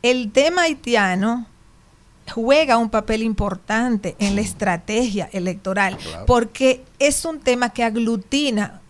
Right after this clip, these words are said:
Speaker 1: un am-, o sea, pla-, prácticamente aglutina a la sociedad dominicana.
Speaker 2: Claro.
Speaker 1: Y para expander la base electoral, él ten-, él tenía que encontrar un tema que le aglutinara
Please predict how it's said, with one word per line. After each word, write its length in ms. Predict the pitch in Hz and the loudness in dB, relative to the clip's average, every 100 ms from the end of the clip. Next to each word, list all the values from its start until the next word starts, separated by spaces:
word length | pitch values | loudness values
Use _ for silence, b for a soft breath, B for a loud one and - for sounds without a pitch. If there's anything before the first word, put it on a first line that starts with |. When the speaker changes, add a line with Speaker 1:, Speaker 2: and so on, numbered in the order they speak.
| - | -6
Speaker 1:
un 160 | 233 226 | -4 0
am-, 220 | 233 233 - | 0 -2 -4
o 80 | 240 | -4
sea, 320 | - 254 226 | 2 2 2
pla-, 340 | - 233 247 - | 0 2 2 2
prácticamente 760 | 254 277 294 269 262 247 226 | 0 2 0 0 0 0 2
aglutina 540 | 220 220 202 - 277 240 | 2 2 -4 -2 0 0
a 20 | |
la 100 | 175 | -2
sociedad 380 | 196 185 190 202 | -2 -4 0 0
dominicana. 680 | 220 226 190 233 240 180 180 B B | 0 -2 -2 0 0 0 -6 B B
Speaker 2:
Claro. 100 | - | -6
Speaker 1:
Y 100 | 262 | -6
para 280 | 254 247 254 | 2 2 4
expander 1080 | 262 - - - 240 233 233 220 247 294 339 | 0 -2 -6 0 2 2 0 2 6 6 6
la 180 | 277 226 | 4 4
base 320 | 226 233 - | 4 2 0
electoral, 840 | 233 214 214 185 170 160 185 226 220 B B - | -2 -2 -2 -2 0 -2 -2 -4 -6 B B 0
él 280 | 247 254 226 | 2 2 -2
ten-, 300 | - 226 214 214 | -2 0 0 0
él 240 | 233 247 - | 0 0 0
tenía 420 | 247 233 277 294 | 2 4 2 2
que 100 | 233 | 2
encontrar 560 | 226 220 202 196 202 202 | 0 2 0 2 0 0
un 160 | 185 | -4
tema 380 | 185 185 185 165 _ - | -4 -6 -6 -10 _ -6
que 120 | 208 | -4
le 120 | 202 | -2
aglutinara 960 | 208 196 214 208 214 202 220 247 170 - | -2 -2 -2 -2 2 4 4 4 0 -4